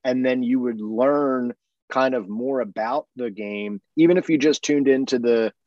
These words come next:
first four road courses that are up next and skip the others. Eventually, I think the hope would be that you start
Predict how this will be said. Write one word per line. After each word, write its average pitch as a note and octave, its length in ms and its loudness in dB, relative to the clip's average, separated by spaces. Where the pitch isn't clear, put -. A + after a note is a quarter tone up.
first C3 360 0
four C#3+ 260 2
road B2 300 0
courses A#2 480 -6
that A2 160 -2
are A2 140 -2
up A#2 140 -4
next A2 540 -6
and G2+ 180 -10
skip - 280 -2
the G#2 100 -2
others. A2 320 0
Eventually, B2+ 580 2
I A2+ 100 4
think A2+ 200 -4
the G#2 80 -8
hope A2+ 200 -2
would G2 140 -10
be G#2+ 180 -4
that G2+ 260 2
you G#2 120 -6
start F#3+ 400 -2